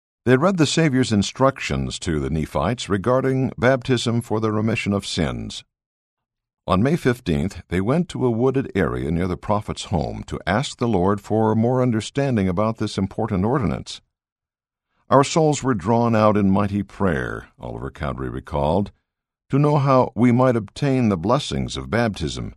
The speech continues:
and of the Holy Spirit according to the order of God. And we diligently sought for the right of the fathers and the authority of the holy priesthood and the power to administer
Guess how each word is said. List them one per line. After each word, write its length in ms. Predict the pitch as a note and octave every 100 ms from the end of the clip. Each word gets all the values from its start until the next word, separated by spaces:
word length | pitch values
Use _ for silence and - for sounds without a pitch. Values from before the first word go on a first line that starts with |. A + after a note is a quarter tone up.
| _ _ _ _ -
and 160 | A2 C3
of 140 | D#3
the 80 | B2+
Holy 280 | B2 A#2+ A2+
Spirit 600 | - D#3 E3+ E2 - - _ -
according 500 | - C#3+ C#3+ C#3+ B2+
to 120 | G#2+
the 160 | G#2
order 340 | - A#2+ A#2+ A#2+
of 160 | G#2
God. 500 | A#2 A#2 D#2 A1 - - _ _ _ _ _ _ -
And 140 | C3+
we 140 | C3+ B2+
diligently 600 | D#3+ F3+ C3 A#2+ A#2+ A2
sought 400 | - G#2 A2 -
for 300 | - E2 D2
the 140 | D2+
right 340 | D2+ G#2+ A#2+
of 140 | - G2
the 80 | F#2+
fathers 720 | - E2+ C#2 C2+ C#2+ F2 C2
and 160 | C2
the 80 | C2
authority 560 | C2 - G#2+ G#2+ G2+ G2+
of 100 | E2+
the 160 | C2
holy 220 | G#2 G#2 G2
priesthood 680 | - D#2+ - - C2 C#2+ -
and 140 | C#2
the 40 | C#2
power 460 | - A#2+ C3 A#2+
to 240 | B2 G2 E2
administer 720 | C#2+ A#2 A2 - G2 G#2